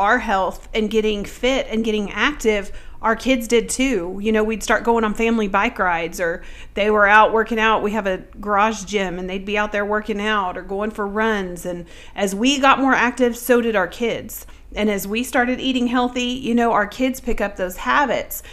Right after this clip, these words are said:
and they grab a piece of fruit instead of something else that's junk.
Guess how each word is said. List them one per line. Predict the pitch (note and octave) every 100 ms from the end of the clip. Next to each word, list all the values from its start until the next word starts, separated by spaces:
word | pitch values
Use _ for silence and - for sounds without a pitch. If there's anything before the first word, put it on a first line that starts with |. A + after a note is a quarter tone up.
| -
and | - G#3+
they | G3+
grab | A3+ A3+
a | A3+
piece | A#3 G#3+
of | G#3+
fruit | - C4+ B3+ -
instead | G3+ - G#3+
of | G3+ G3
something | G#3+ G#3 G3+ G3
else | G#3+ A3+ F#3
that's | F#3 F#3+
junk. | - G#3 C4 B3+ -